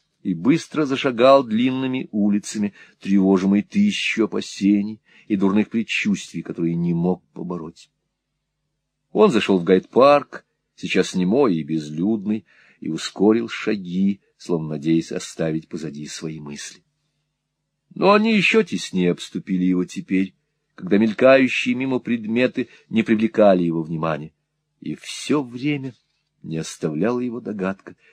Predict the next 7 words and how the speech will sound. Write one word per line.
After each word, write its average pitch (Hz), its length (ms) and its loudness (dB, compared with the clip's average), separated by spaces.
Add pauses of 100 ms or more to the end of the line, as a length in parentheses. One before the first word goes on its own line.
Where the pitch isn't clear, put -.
(140)
не 76 220 -10
обрушился 80 840 -6
ли 127 80 -10
такой - 320 -12
жестокий 120 640 -8
удар 120 280 -10
судьбы, 110 460 -8